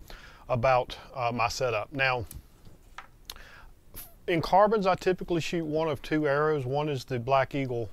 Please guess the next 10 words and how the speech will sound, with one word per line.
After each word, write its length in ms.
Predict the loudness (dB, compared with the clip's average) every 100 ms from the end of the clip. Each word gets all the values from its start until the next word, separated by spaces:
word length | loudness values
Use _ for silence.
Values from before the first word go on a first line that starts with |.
| -12 -8
uh, 180 | -8 -4
Vintage. 640 | -2 0 0 -4 -8 -16 -20 -20 -20 -18 -6
The 180 | -4 2
other 240 | 2 2
is 220 | 0 -4
the 80 | -2
Black 380 | 0 2 2 -2
Eagle 340 | -4 -4 -6 -10 0
Outlaw. 500 | 2 2 0 -6 -8 -16 -20 -16 -2
Um, 480 | 2 2 2 -4